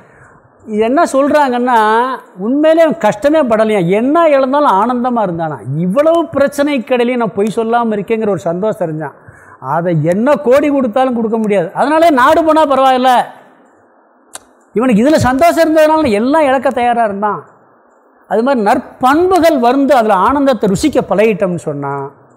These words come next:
அந்த ஆனந்தத்தை எந்த பொருளாலும் யாராலும் கொடுக்க முடியவே முடியாது. இந்த தியானத்தினால அந்த கெட்ட பண்புகளை நீக்கி நல்ல பண்புகளை கொண்டு வரும் பொழுது அந்த பலன் நம்மளுக்கு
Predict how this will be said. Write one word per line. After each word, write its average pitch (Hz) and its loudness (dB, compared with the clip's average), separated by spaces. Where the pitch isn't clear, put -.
அந்த 190 -2
ஆனந்தத்தை 208 -2
எந்த 208 -2
பொருளாலும் 220 -2
யாராலும் 214 0
கொடுக்க 202 -2
முடியவே 214 -4
முடியாது. 202 -12
இந்த 208 2
தியானத்தினால 269 2
அந்த 220 0
கெட்ட 190 0
பண்புகளை 247 0
நீக்கி 208 -2
நல்ல 202 0
பண்புகளை 214 0
கொண்டு 202 -2
வரும் 196 -2
பொழுது 165 -4
அந்த 180 -4
பலன் 185 -4
நம்மளுக்கு 170 -4